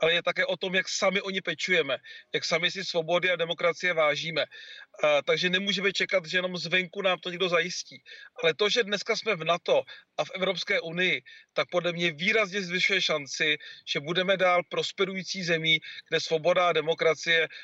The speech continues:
do budoucna bude zachována. Ostatně podíváme-li se na různá mezinárodní srovnání, tak patříme k nejvíce bezpečným zemím. To je zkrátka i v důsledku toho,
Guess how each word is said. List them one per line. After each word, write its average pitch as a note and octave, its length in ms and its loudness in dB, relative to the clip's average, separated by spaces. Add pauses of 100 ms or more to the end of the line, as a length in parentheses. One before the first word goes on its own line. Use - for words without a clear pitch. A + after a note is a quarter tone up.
(160)
do F3 120 0
budoucna F3 440 -2
bude E3 180 -2
zachována. D#3+ 600 2 (340)
Ostatně G#3 360 -4
podíváme-li G#3 680 2
se G3+ 180 2
na F#3+ 100 6
různá G3 340 2
mezinárodní F#3+ 520 0
srovnání, E3+ 680 2 (300)
tak F3 180 0
patříme G3 520 2 (180)
k - 80 -10
nejvíce F#3 520 4
bezpečným G3+ 840 0
zemím. G3+ 360 0 (260)
To D#3 160 4
je E3 60 4
zkrátka F3 420 0
i F#3+ 60 0
v E3+ 40 -8
důsledku F3 520 -6
toho, E3 340 4